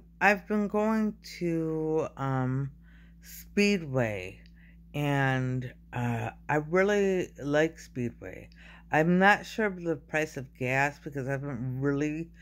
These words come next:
compared it to other places,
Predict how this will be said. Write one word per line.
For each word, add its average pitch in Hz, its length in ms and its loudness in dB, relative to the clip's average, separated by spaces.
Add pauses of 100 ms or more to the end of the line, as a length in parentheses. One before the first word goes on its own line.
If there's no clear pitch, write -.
(340)
compared 139 680 2
it 165 340 2 (340)
to 131 460 0
other 135 280 -2
places, 170 840 -2